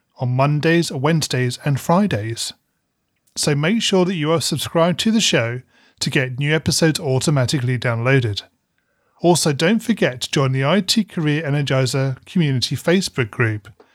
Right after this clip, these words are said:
You'll get to engage with other like-minded people, get to find out more about upcoming guests and other episodes, and can get involved in the future direction of the podcast. It really is a great pleasure to be able to talk to so many inspirational people from across the industry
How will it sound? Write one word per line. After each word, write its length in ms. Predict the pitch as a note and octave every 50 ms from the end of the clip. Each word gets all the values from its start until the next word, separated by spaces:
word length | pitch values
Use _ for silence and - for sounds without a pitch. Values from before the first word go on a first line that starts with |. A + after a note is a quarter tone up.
| _ _ _ _ _ _ _ _ _
You'll 120 | _ D3 C3
get 240 | B2 - G3+ A3 -
to 100 | - G#3
engage 380 | G#3+ G3+ F3 D#3 C3+ C#3 C3 G2
with 120 | C3+ B2+
other 240 | G#3 D#3 D#3 D#3+ F#3+
like-minded 640 | F#3 D#3+ E3 F#3+ F#3+ - - F#3 F#3 F#3+ F3+ G#3+ -
people, 540 | - - C#3+ A#2 - - A2+ A2+ C3+ - _ _ _ _ _ _ _ _
get 180 | - E3+ D#3+ D3
to 100 | - B2+
find 280 | - F3 D#3+ D#3 D3+ D3+
out 140 | D3 C3+
more 260 | C3 C#3+ D#3+ F3 F#3 F3+
about 240 | E3+ F3 F3+ F#3+
upcoming 560 | F3 D3+ F3+ F3+ - - F#3+ F3 E3+ E3+ E3+ D#3+
guests 300 | - C3 B2+ B2 - -
and 100 | C#3 C3+
other 140 | C3 C3+
episodes, 840 | D#3+ D#3 C3 B2 - - - - A#2+ A2 A2+ B2+ D#3 - - - - _ _ - _ _ _ _ _ -
and 100 | C#3+ B2
can 160 | - C#3+ C#3
get 160 | D#3 F3+ F#3
involved 560 | A3 G#3+ G3+ F3+ E3 C3+ B2 B2+ C3 C#3+ -
in 80 | D#3 B2+
the 100 | C3+ B2+
future 400 | - - - F3 D#3+ - - G3
direction 480 | F3 F#3+ E3 C3 A#2 C3+ - - -
of 60 | B2 A2
the 80 | B2
podcast. 760 | - - F3+ F#3 F3+ - - B2+ G#2 G2+ F#2+ - - - - - _ _ _ _ _ _ _ _ _ _ _ _ _ _
It 100 | - C3+
really 280 | B2+ D#3 F#3+ A3 B3 B3
is 100 | A3 F3+
a 80 | F#3
great 280 | - - F3 A3+ B3 -
pleasure 280 | - F#3 E3+ C#3 D3 C3
to 120 | - D#3
be 100 | C3 C#3+
able 160 | C#3 C3+ C3+
to 140 | - C#3+ B2+
talk 280 | - - F#3 F#3+ F3+ -
to 120 | - C#3+
so 160 | - - D3+
many 280 | C#3+ D#3+ F3 G3+ A#3+ A3+
inspirational 680 | E3+ D#3+ - - F3 D#3+ D3+ D#3 D3 - - D#3+ C#3+
people 320 | - - D#3+ C3+ - B2+
from 160 | - - C#3+ C3+
across 300 | B2+ - F3 D#3 - -
the 160 | F#3+ E3+ D#3
industry 640 | D#3 D#3 C#3 B2+ - - - A#2+ A2 A#2 C3 -